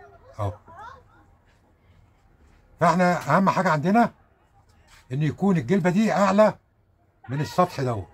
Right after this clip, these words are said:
هنعمل ايه بقى؟ هنجيب اي ماسوره تكون فيها فتحه على قد الفتحه هنا،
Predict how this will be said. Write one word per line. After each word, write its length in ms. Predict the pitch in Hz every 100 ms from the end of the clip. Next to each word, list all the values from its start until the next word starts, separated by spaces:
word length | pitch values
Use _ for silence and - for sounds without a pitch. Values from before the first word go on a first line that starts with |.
| - _ - - 370 _ _ _ _ 339 - - - _ _ _ _ _ _ _ _ _ - - _ _ _ - _ _ _ _ _ -
هنعمل 280 | 151 196 190
ايه 140 | 185
بقى؟ 300 | 170 165 135 - _ _ _ _ _ - - 120
هنجيب 380 | 151 214 185
اي 300 | 147 208 196
ماسوره 520 | 180 160 - 208 233 - - - - - _ _ _ -
تكون 180 | - 170
فيها 240 | 165 190 170
فتحه 440 | 202 - 202 202 - - - - - - - -
على 160 | 120 139
قد 200 | 165 - - - -
الفتحه 380 | 110 170 175 131
هنا، 140 | 110